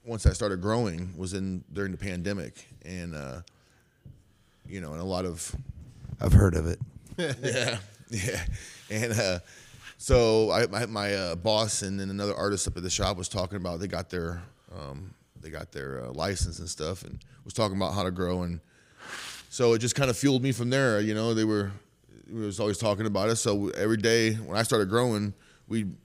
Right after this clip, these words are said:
Speaker 1: come back the next day and we'd talk about stuff, and I'd be like, "Oh no, this is happening with my stuff." He's like, "Well, let me," and he'd go look on his <coughs> Facebook groups, and I'd go and look on mine, and we'd come back together and we'd have, we'd, you know, figure it out. And
Speaker 2: So let's back it up. Um,
Speaker 1: Okay.
Speaker 2: so you guys, y-,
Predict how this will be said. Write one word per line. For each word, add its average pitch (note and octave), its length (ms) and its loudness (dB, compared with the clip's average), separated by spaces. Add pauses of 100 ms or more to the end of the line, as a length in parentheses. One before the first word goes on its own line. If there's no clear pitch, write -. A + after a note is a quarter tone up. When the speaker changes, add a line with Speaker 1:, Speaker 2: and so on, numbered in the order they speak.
(200)
Speaker 1:
come A#2 140 -4
back A#2 140 2
the G2+ 80 -8
next G2+ 180 -4
day A2 200 -2
and G#2+ 80 -4
we'd G2+ 140 -4
talk A#2 220 -2
about G2+ 220 -4
stuff, F2+ 320 -2
and F#2+ 80 -6
I'd F#2+ 140 -6
be G2 80 -4
like, F2+ 160 -2
"Oh D3 140 -2
no, D#3 140 0
this C#3+ 180 0
is C3 80 -6
happening A2+ 320 -4
with G#2 140 -2
my G2 160 -4
stuff." G2 240 -6
He's G2+ 140 -6
like, - 120 -6 (480)
"Well, B2+ 120 -4
let - 100 0
me," - 60 -6
and A2+ 80 0
he'd B2+ 140 4
go C3 100 6
look B2+ 180 6
on A2+ 120 2
his C3 260 4
<coughs> - 240 0 (240)
Facebook B2+ 440 -2
groups, A#2+ 380 -2
and G2 100 -2
I'd G#2+ 140 0
go A2+ 80 2
and A#2+ 100 2
look A#2+ 140 2
on A2+ 160 0
mine, A2+ 280 2
and G2+ 280 -8 (220)
we'd G#2 160 -10
come B2+ 120 0
back A2 140 2
together A2+ 300 2
and A2+ 100 0
we'd G#2+ 120 0
have, G#2 260 0
we'd, A2 180 0 (120)
you A2+ 100 -8
know, F2 120 -4
figure A2 300 0
it G#2 60 4
out. G#2 260 4
And F2+ 300 -2
Speaker 2:
So - 160 -12
let's A#2+ 180 -6
back A2 240 -6
it G2+ 80 -10
up. - 100 -8 (140)
Um, G2 200 -8
Speaker 1:
Okay. A2+ 60 -14 (400)
Speaker 2:
so - 180 -8
you A2 180 -4
guys, A2 440 2 (140)
y-, F2+ 140 -10